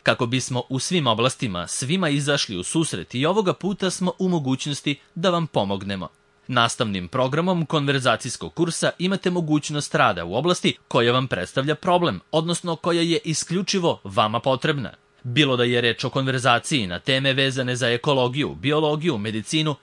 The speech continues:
menadžment, marketing, poslovnu komunikaciju, računare i informatiku ili neku specifičnu oblast.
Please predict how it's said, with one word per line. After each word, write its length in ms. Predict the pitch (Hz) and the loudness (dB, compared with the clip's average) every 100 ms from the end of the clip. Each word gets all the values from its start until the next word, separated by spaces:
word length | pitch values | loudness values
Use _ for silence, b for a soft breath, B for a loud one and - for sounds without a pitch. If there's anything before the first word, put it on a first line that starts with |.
| - | -6
menadžment, 760 | 120 175 175 127 113 104 - | -2 0 0 -2 -2 -4 -6
marketing, 680 | 104 117 131 175 151 180 156 - | -2 2 2 0 0 -2 -2 -6
poslovnu 460 | - 143 - 151 143 | 0 0 0 -2 -2
komunikaciju, 680 | - 95 87 147 156 - 131 B B | -4 -6 -2 0 2 0 -2 B B
računare 680 | 127 127 - 127 117 113 117 - | 0 0 0 0 2 4 2 0
i 80 | 160 | 0
informatiku 800 | 156 156 156 147 147 185 - 180 | 0 0 0 0 0 -2 -2 0
ili 200 | 180 165 | 2 2
neku 340 | 151 151 - - | 0 0 -2 -2
specifičnu 840 | - - 104 - 104 110 101 143 143 | -6 -6 -6 -4 -6 -8 -6 0 2
oblast. 440 | 139 107 - - | 2 0 -10 -18